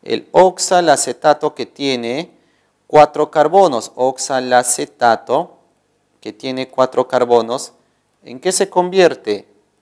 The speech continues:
Se convierte en citrato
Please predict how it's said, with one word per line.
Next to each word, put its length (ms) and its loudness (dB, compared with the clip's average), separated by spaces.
Se 260 -20
convierte 760 -2
en 180 -8
citrato 1080 2